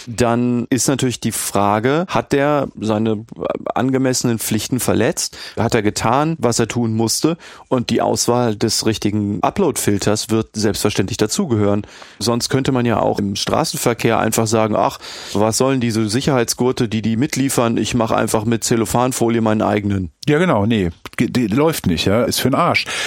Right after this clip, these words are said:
Speaker 2: Diese Plattform wird dann quasi durch 'n Gerichtsentscheid dazu verdonnert, den richtigen Uploadfilter zu benutzen.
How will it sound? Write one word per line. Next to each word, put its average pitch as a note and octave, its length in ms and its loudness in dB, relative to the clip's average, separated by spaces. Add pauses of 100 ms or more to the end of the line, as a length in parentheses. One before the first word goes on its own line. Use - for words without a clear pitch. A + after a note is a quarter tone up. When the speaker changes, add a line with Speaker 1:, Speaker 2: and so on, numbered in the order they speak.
(240)
Speaker 2:
Diese A2 180 0
Plattform B2 520 0
wird - 140 0
dann B2 120 2
quasi B2 640 0 (540)
durch A#2+ 180 2
'n C#3 80 2
Gerichtsentscheid C3+ 1120 0
dazu A2 300 0
verdonnert, B2+ 760 0
den B2 120 0
richtigen C3+ 640 0
Uploadfilter A2 640 2
zu - 120 0
benutzen. F#2 520 -2